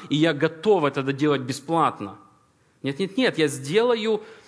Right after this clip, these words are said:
я сделаю вид, что все нормально, вдруг он не заметит. Вдруг постесняется сказать, если даже заметит. А он, в принципе, я ему скидку вначале сделал, он мне сейчас тоже должен сделать скидку.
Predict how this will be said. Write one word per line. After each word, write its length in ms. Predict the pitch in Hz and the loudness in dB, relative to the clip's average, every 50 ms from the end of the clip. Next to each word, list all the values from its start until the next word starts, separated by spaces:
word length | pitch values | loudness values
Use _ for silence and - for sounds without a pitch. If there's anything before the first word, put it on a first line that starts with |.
| - - _ _ _ | -20 -20 _ _ _
я 140 | 120 151 165 | -2 -2 -2
сделаю 420 | 151 156 170 220 233 233 226 208 | -2 0 0 0 0 0 -2 -2
вид, 180 | 190 220 233 220 | -2 -2 -4 -2
что 140 | - - 196 | -4 -4 -4
все 180 | - - 214 | -4 -4 -2
нормально, 540 | 202 208 208 202 208 208 202 196 180 165 151 | -2 0 -2 0 2 2 2 4 4 4 2
вдруг 400 | 143 147 147 190 226 254 254 233 | 2 0 -2 0 0 0 0 0
он 100 | 220 214 | 0 0
не 80 | 214 196 | 0 0
заметит. 720 | 170 190 202 202 202 202 175 123 - - 104 - - - _ _ _ _ _ _ _ _ _ - - - - - - - - _ _ _ _ _ _ _ _ _ _ _ _ | 0 -2 0 0 0 0 0 -2 -4 -10 -16 -20 -20 -20 _ _ _ _ _ _ _ _ _ -20 -20 -20 -20 -20 -20 -20 -20 _ _ _ _ _ _ _ _ _ _ _ _
Вдруг 380 | - 156 175 175 269 277 269 269 | -8 -4 0 2 2 2 2 2
постесняется 800 | - 247 240 - 240 233 - - 220 226 233 233 233 - 226 | 0 0 0 0 -2 -4 -2 0 2 2 2 2 0 -2 -6
сказать, 720 | 196 - - - 214 185 170 196 202 185 160 123 - - - | -6 -4 -2 0 0 0 0 0 0 2 0 0 -2 -4 -4
если 220 | 139 131 131 143 131 | -4 -4 -2 -4 -2
даже 240 | 131 123 110 120 | -2 -4 -4 -6
заметит. 640 | 113 117 120 117 113 110 95 - - - - - - _ _ _ _ _ _ _ _ _ - - - - | -4 -4 -2 -2 -2 -2 -4 -6 -10 -18 -20 -20 -20 _ _ _ _ _ _ _ _ _ -20 -20 -10 -4
А 200 | - 175 196 196 | 0 0 0 2
он, 200 | 220 262 277 262 | 2 2 0 0
в 100 | - - | -2 -4
принципе, 540 | - 240 247 262 277 262 269 - 240 - 226 | -2 0 2 2 2 2 0 -2 -4 -4 0
я 160 | 202 226 226 | 2 4 4
ему 200 | 233 233 233 226 | 4 2 0 -2
скидку 440 | 220 - - - 240 254 254 - 240 | -4 -4 -2 -2 -2 0 0 -2 -2
вначале 400 | 202 220 214 214 220 214 208 208 | 0 0 0 0 0 0 -2 -2
сделал, 360 | 175 165 185 226 226 220 202 - | -4 -2 2 2 2 2 4 2
он 160 | 202 214 214 | 2 2 2
мне 100 | 214 214 | 2 0
сейчас 300 | 208 - 180 - 214 208 | 0 -2 -4 -4 -4 -4
тоже 340 | - - 247 233 185 185 175 | 0 2 2 4 4 2 0
должен 320 | 160 175 170 156 151 151 | 2 2 2 2 2 0
сделать 340 | 139 127 131 139 135 131 131 | 0 0 0 0 0 0 -2
скидку. 540 | - - - 139 120 104 - - - 104 | -6 -8 -8 -8 -8 -8 -10 -14 -20 -20